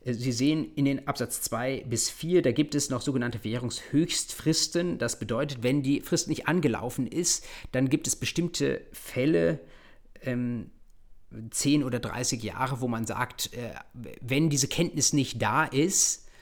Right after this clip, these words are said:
obwohl der Anspruch entstanden ist, dann muss irgendwann auch mal gut sein. Verjährungshöchstfristen heißen die, ähm, aber das ist eher so ein Sonderfall.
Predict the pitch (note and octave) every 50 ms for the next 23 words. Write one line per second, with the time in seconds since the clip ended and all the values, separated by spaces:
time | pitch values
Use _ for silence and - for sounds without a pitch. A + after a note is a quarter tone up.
0 | - - - - - A#2+ A2 B2+ C#3 C#3+ C3 - - C#3 - - - B2 A#2 G#2+
1 | - - - B2+ C#3+ - C3 C3 A#2 - B2+ B2 C3 C3 B2+ - D3 C#3 C3+ A2
2 | G#2+ G2 - A#2+ A#2 - A2 G2 G#2 G2 A2 B2+ C3 - - G2+ F#2+ G2 G2 -
3 | G2 F2 G#2 G2+ G2+ F#2+ - - - B2 B2 A#2+ - - - - - F2+ - -
4 | - G2 - F#2+ G2 F#2 - - G#2 G2+ G2 G#2 G#2+ A2+ - - - - - -
5 | - - G2+ G2+ G2+ - - - - G#2+ G#2 A2 G2+ - - - - - A2+ G2
6 | A2 G2+ - - G2+ F#2+ F#2 G2+ F#2 E2+ F2+ E2+ E2+ F2+ - - - - - -
7 | -